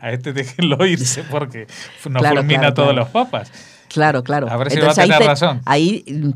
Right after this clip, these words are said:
Speaker 2: tuvo una experiencia que me parece que es muy curiosa, muy fuerte y que él mismo relata en sus obras, que eso es lo significativo, que sabemos mucho de él porque él mismo habla de sí,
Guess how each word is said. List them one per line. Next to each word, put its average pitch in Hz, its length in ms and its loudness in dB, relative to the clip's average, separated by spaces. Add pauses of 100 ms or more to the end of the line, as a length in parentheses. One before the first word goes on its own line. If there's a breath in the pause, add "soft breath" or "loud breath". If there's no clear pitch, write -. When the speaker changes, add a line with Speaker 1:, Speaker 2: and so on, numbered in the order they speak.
Speaker 2:
tuvo 180 300 0
una 170 180 -2
experiencia 190 500 -2
que 143 140 -6
me 147 160 -2
parece 156 280 -4
que 170 60 -6
es 165 120 -4
muy 196 200 0
curiosa, 190 600 0
muy 170 140 -6
fuerte 233 380 0
y 214 60 -4
que 175 160 0
él 226 100 2
mismo 190 380 0
relata 135 320 -4
en 131 80 -6
sus - 180 -8
obras, 165 240 0
que - 80 -6
eso 226 140 -2
es 208 80 -4
lo 175 200 0
significativo, 147 720 -6
que 151 80 -8
sabemos 175 400 -2
mucho 208 320 -4
de 220 140 -2
él 226 120 -6 (320 loud breath)
porque 151 240 -2
él 208 100 2
mismo 190 400 -2
habla 156 240 0
de 135 80 -6
sí, 131 480 -6